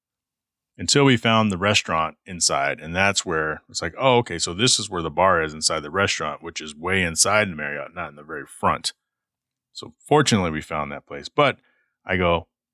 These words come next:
we go in there for a drink, 'cause the restaurant we went to, R H Rooftop, doesn't serve hard liquor.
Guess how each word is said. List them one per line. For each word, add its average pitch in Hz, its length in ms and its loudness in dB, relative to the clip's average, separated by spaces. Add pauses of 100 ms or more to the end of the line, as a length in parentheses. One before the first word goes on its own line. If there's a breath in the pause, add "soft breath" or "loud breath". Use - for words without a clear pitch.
(540)
we 92 60 -12
go 107 160 6
in 113 60 6
there 113 100 6
for 107 140 2
a 92 60 2
drink, 90 360 -2 (1300)
'cause 123 140 4
the 110 60 8
restaurant 147 340 4
we 90 40 0
went 101 180 0
to, 78 140 -2
R 90 200 6
H 85 160 0
Rooftop, 80 400 -2
doesn't 87 260 -2
serve 85 280 2
hard 80 260 2
liquor. - 340 -6